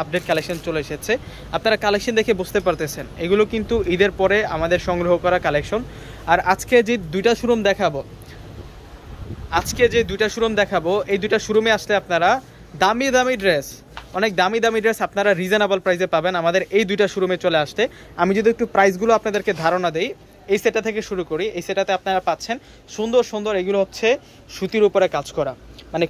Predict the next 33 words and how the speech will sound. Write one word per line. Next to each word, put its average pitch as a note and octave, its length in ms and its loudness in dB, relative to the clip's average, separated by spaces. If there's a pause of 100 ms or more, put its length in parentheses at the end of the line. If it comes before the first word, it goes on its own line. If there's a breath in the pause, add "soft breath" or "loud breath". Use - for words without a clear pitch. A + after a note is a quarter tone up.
(120)
কম G#3 160 6 (180)
বাজেটে F3+ 340 2 (180)
ভালো F3+ 260 2
মানের G3 300 0
dress, F#3+ 220 0 (160)
উন্নত G3+ 300 -2
মানের G3 220 2
ফেব্রিক্সের F3+ 440 0
উপরে F3+ 160 0 (100)
কাজ D#3 120 0 (100)
করা E3 160 0
dress। D3+ 180 0 (360 loud breath)
যদি F3+ 140 -4 (120)
গিফটের G3+ 360 2
জন্য G#3+ 140 2 (120)
দিতে F#3+ 220 0
চান, F#3 120 0 (120)
এগুলো F#3 180 2 (100)
কিন্তু G3+ 260 0 (460 loud breath)
গিফটের G3 320 4
জন্য A3 120 2 (140)
সেই G#3 320 6
হবে। C3+ 180 -2 (180)
অনেক F3+ 220 -2
দামি F3 260 2
দামি F#3+ 200 4
dress, F#3+ 220 -2
gorgeous E3 340 0
dress, F#3 180 0 (300 loud breath)
যেগুলো F#3 280 2
আমরা F3+ 160 0
আপনাদেরকে F#3 320 -2 (100)
ছয়শো E3+ 240 -2